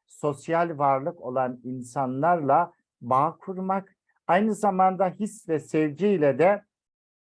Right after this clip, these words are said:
cemaat alemi, nebaat alemi, hayvanat dediğimiz alemle de duygusal, yani altıncı his noktasında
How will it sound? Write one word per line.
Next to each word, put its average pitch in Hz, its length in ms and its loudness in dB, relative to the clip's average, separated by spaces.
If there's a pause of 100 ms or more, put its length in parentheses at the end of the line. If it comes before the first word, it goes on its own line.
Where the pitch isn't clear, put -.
(140)
cemaat 156 520 2
alemi, 185 520 0 (280)
nebaat 131 540 2
alemi, 175 520 -2 (220)
hayvanat 143 720 -2 (100)
dediğimiz 127 640 -6
alemle 135 720 0
de 180 260 0 (360)
duygusal, 139 760 -2
yani 139 500 0 (240)
altıncı 160 640 0
his 220 380 -2
noktasında 160 840 0